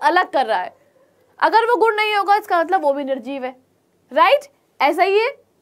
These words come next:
और आप सब बचपन से ही पढ़ते हुए आ रहे हैं कि भाई एक सजीव और एक निर्जीव में क्या अंतर है। मालूम है आपको क्या अंतर है? मालूम है तो एक एक बताइए सब लोग, चलिए एक एक अपने तरफ से लिखिए कि एक सजीव और एक निर्जीव में क्या अंतर होता है,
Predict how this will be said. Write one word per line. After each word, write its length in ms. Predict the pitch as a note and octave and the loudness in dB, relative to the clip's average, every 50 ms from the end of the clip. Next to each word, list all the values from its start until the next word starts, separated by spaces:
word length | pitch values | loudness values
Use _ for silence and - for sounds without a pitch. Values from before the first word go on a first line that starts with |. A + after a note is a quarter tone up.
| _ _ _ _ _ _ _ _ _ _ _ | _ _ _ _ _ _ _ _ _ _ _
और 140 | - D4 D4 | -2 -2 0
आप 340 | - C#4 D4+ F4 G4 G4 - | 2 2 2 2 2 0 -2
सब 300 | - F#4+ F#4 F#4+ G#4 - _ _ _ _ - | 0 0 0 0 0 -6 _ _ _ _ -6
बचपन 400 | A3+ C4+ D4 D4 - F#4 G#4 G4 | -4 -4 -4 -2 -4 -6 -6 -4
से 120 | G4 G4 | -4 -4
ही 80 | G4+ A4 | -4 0
पढ़ते 320 | A4 F4+ D4+ C4+ A#3+ C#4+ C#4+ | 0 0 0 0 0 0 0
हुए 180 | D4 D4+ D#4 | 0 0 -2
आ 200 | D4+ - C#4 C#4+ | 0 2 2 2
रहे 140 | D4+ D#4+ D#4+ | 2 2 0
हैं 180 | E4 D#4+ E4+ F#4 F4+ _ _ _ _ | -2 -2 -4 -8 -10 _ _ _ _
कि 80 | - D4+ | -12 -4
भाई 220 | B3+ C#4+ C#4+ D#4+ G4 | 0 2 2 2 2
एक 260 | - - - D#4 - | 0 -2 -4 -4 -2
सजीव 560 | - E4 C#4+ A#3+ A3+ D#4 D#4+ D4 C#4 D#4 D4+ | -2 -2 -2 0 -2 -4 -4 -2 -4 -6 -6
और 200 | - - D#4 D#4 | -2 -2 0 0
एक 140 | E4+ E4 - | 0 -2 -4
निर्जीव 420 | C#4 D4 C#4 A3+ B3 D#4+ E4 E4+ C#4 | -4 -4 -4 -4 -6 -6 -6 -4 -2
में 200 | C#4 C#4+ D#4 F4 | -2 -2 -2 -2
क्या 240 | E4+ - F4 E4 D#4 | -4 -4 -2 0 0
अंतर 360 | D4 C#4 C4+ B3+ A3+ B3 G#3 | 0 0 -2 0 0 0 0
है। 120 | F#3 - - _ _ _ _ _ _ _ _ _ _ _ _ - | -2 -6 -12 _ _ _ _ _ _ _ _ _ _ _ _ 0
मालूम 340 | D#4 F4+ G4 A4 A#4 A4+ | 2 2 4 2 2 2
है 60 | A#4 A4 | 2 2
आपको 260 | G#4 G4 G4+ - A4 F4 | 2 2 0 -4 -4 0
क्या 180 | G4+ G#4 G4+ | 2 2 2
अंतर 280 | G4+ G4+ G4 G#4 G4+ G4+ | 0 0 0 -2 0 0
है? 140 | G#4+ A#4 A#4 - _ _ _ _ _ _ _ _ _ _ A#3 | 0 -2 -4 -8 _ _ _ _ _ _ _ _ _ _ 0
मालूम 340 | C4 C#4+ D#4+ F4+ G#4 G4+ | 2 2 2 0 0 0
है 100 | G4+ F#4 | -2 -2
तो 100 | F4+ F#4 | 2 0
एक 300 | F4 D#4 - F4+ F#4 - | 0 0 0 -2 -2 -4
एक 120 | G#4 F4+ D4+ | -6 -2 -2
बताइए 500 | D#4+ C#4+ D4+ C#4+ C4+ C#4 C#4 A#3+ A#3+ - _ _ _ | 0 2 2 0 0 0 -2 -4 -4 -6 _ _ _
सब 140 | - D#4+ C#4+ | -2 0 2
लोग, 140 | D#4+ D#4+ D#4+ | 2 2 2
चलिए 260 | - D#4+ C#4+ C#4+ C#4+ | 2 -2 -2 0 -2
एक 280 | C4+ - - D#4+ E4 G4 | -4 0 0 0 2 0
एक 180 | G4 - - _ _ _ _ _ _ - | -4 -4 -6 _ _ _ _ _ _ -2
अपने 220 | - D#4+ F4 G4+ F4+ | -2 -2 -2 -4 -2
तरफ 240 | F#4+ F#4 F#4 F#4 | 0 -2 -2 -2
से 80 | - G4 | -4 -4
लिखिए 320 | F4 F4+ E4+ F4 F4+ G4 | -2 -2 -2 -2 -4 -4
कि 120 | F4 F#4+ G4 | -2 -2 -4
एक 100 | F#4+ F#4 | -4 -2
सजीव 420 | - F4+ C#4+ C4 D#4+ E4+ F4 D#4+ | -4 -6 -4 -2 -2 -2 -2 0
और 120 | - D#4+ D#4+ | 0 0 0
एक 120 | E4+ D#4+ | 0 -4
निर्जीव 360 | D4 D#4 C4+ A#3+ D4+ E4 D4+ | -8 -8 -6 -6 -8 -8 -6
में 140 | D4+ E4+ F4 | -8 -8 -6
क्या 180 | E4+ E4+ E4 D#4 | -2 0 0 0
अंतर 300 | C#4+ C4+ B3 C4 B3+ A#3 | 0 0 0 -2 -2 -2
होता 200 | G#3+ G#3+ - - | -4 -6 -10 -12
है, 120 | - - | -14 -16